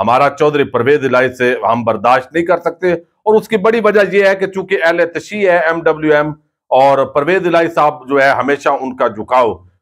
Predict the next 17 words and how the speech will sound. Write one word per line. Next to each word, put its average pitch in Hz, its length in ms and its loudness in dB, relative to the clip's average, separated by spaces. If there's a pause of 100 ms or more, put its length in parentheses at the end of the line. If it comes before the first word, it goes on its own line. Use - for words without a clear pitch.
(140)
दूसरे, 170 500 2
खास 147 320 0
तौर 143 160 0
पर 131 160 -2
देवबंद 139 540 -4
मकतबा 156 300 -2
फिक्र 160 240 -6
के 156 140 -4
साथ 147 340 2
है, 131 100 2 (360)
तो 156 80 -2
वो 170 160 2
चीजें 147 380 0
भी 143 120 0
सारी 143 380 0
देखते 117 480 -4
हैं। 85 280 -6